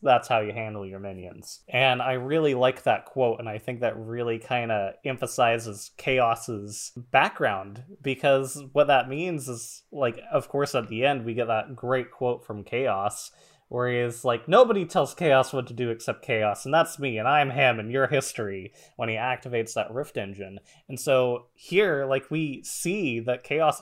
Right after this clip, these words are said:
isn't one note. Chaos wants to be the one to rule and destroy Skylands. He doesn't want someone else to do it for him. He doesn't want to be the lackey of the person that does it.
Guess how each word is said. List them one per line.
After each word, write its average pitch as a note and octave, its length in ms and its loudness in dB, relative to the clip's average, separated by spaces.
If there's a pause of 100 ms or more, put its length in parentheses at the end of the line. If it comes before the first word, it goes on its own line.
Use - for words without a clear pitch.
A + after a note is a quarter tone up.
isn't C#3 360 -6
one A#2 340 -4
note. C3 460 -2
Chaos D#3 680 2
wants C3+ 360 -4
to E3 100 -6
be C#3 200 -2
the C3+ 120 -2
one G#2+ 380 -4
to C3+ 140 -10
rule B2+ 420 0
and C3 240 -6
destroy A#2+ 460 -6
Skylands. B2+ 600 0
He - 80 -6
doesn't A3 300 0
want D#3+ 220 4
someone C#3+ 280 2
else D3+ 200 2
to C#3+ 100 -16
do A#2+ 180 0
it - 120 -10
for C#3+ 260 -4
him. G2 320 -8
He D3+ 80 -2
doesn't E3 280 2
want D#3 160 2
to C#3+ 60 0
be C#3+ 160 -2
the A#2 160 0
lackey A2+ 540 -2
of G#2+ 180 -8
the G2 80 -10
person G#2 440 -10
that G#2 160 -14
does G2 240 -6
it. G2+ 140 -8